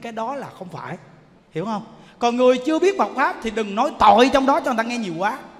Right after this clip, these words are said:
Bây giờ người ta nấu ăn ở dưới cực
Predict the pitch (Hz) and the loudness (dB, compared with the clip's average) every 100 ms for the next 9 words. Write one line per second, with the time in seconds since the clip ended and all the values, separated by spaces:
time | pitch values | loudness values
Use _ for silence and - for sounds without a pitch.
0 | - - _ _ _ _ _ _ - 240 | -20 -20 _ _ _ _ _ _ -6 -4
1 | 214 208 214 233 240 254 311 240 262 262 | -2 -2 -2 -2 -2 -2 -2 -2 -4 -8
2 | 302 - 214 208 | -10 -6 -8 -8